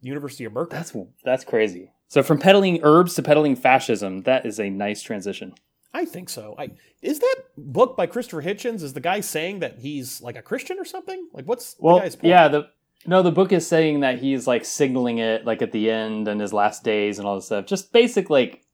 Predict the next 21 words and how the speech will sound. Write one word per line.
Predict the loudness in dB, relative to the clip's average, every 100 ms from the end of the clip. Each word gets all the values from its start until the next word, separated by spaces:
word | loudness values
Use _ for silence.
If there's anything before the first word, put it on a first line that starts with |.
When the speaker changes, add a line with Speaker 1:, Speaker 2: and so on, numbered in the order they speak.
| _
Speaker 2:
another | -8 -2 -2
kind | 0 -4
of | -2
asshole | 0 2 2 -2 -2 -2
move | -4 -6 -8
from | -10 -12
these | -12
people | -10 -12 -10
that | -10 -10
do | -12
stuff | -14 -12
like | -14 -14
this, | -16 -16
you | -16
know? | -16 -16
Just, | -14 -6
like, | -4
Speaker 1:
Oh, | -4
Speaker 2:
another | -4 -4
Speaker 1:
like |
a | -4 -6 -10